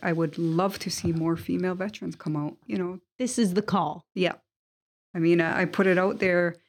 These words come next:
Speaker 1: two years ago, and I'll put it out there again, you know, when, when it's, when there's a time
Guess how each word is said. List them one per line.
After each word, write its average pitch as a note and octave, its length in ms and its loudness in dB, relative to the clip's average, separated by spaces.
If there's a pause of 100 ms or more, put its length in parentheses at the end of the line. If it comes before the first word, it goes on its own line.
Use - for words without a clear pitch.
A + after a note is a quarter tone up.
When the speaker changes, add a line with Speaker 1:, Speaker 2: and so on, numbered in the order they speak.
(580)
Speaker 1:
two G3+ 140 2
years G#3+ 340 4
ago, G#3+ 340 4
and E3+ 320 4
I'll - 180 0
put F3 180 -2
it E3+ 120 4
out F3+ 200 0
there F3 200 4
again, G3+ 380 2
you E3+ 100 4
know, E3 160 4
when, F3+ 520 0
when F3 160 4
it's, - 460 -2
when F#3 160 2
there's F3 180 0
a F3 40 -2
time G3 560 2